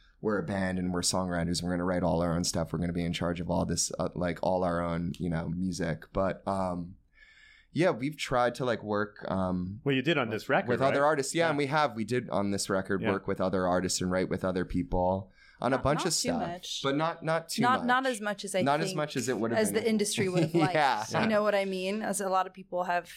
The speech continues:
Speaker 3: you know, songs with fifty people on them. And when you, when you think about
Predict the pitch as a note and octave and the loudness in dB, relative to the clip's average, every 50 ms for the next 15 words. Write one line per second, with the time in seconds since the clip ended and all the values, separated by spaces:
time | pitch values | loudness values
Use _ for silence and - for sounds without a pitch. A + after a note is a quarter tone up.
0 | - - - F3 F3+ E3+ F3 E3+ F3 E3 - - F3 E3 F3 F#3 F#3+ F#3+ F#3 E3+ | -16 -10 -8 -6 -4 -2 -2 -2 -2 -2 0 0 2 2 2 2 0 0 0 -2
1 | D#3+ D#3+ - - - - A3 - - - E3 - - G3+ G3 G3 F#3+ D#3+ D3 C#3+ | -2 -4 -6 -6 -4 -4 -4 -4 -6 -12 -12 -8 -6 -6 -4 -2 -2 -2 0 0
2 | D3+ D#3 D3 D3+ E3 F3 F3+ F3+ F#3+ F#3+ G3 G#3 G#3 A3+ A3 G#3 G#3 G#3 A3+ A#3 | -2 -2 -2 -2 0 0 0 0 0 0 0 2 2 4 2 2 0 2 2 4
3 | G#3+ A#3 G#3 G#3+ F3 F3+ F3+ | 4 4 4 2 2 0 -2